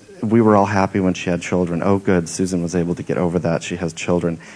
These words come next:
Now it's, she's got to make them even better than she was or more successful. And, and I see, you know, this, this goings on, and it's really taught me that, you know, if and when I do have children,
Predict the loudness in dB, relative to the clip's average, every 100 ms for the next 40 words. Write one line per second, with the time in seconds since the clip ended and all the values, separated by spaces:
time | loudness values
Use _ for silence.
0 | -6 0 4 4 6 4 2 -2 -2 -6
1 | -2 -2 -2 -2 0 -2 0 -2 -2 -2
2 | -6 0 2 4 4 2 -6 -6 -6 -4
3 | -4 -4 0 -2 -2 -10 -4 -4 -4 -2
4 | -2 0 -2 -2 -6 -20 -20 -20 -20 -20
5 | _ 2 4 2 0 4 6 6 4 0
6 | -16 -20 _ _ _ _ _ -20 -2 2
7 | 4 4 2 0 -2 -2 2 2 4 2
8 | 2 2 0 2 2 2 0 -2 2 4
9 | 6 4 4 2 -2 -8 -20 -20 0 2
10 | 4 2 2 2 2 4 4 2 0 -2
11 | -8 -6 -6 -4 -8 -10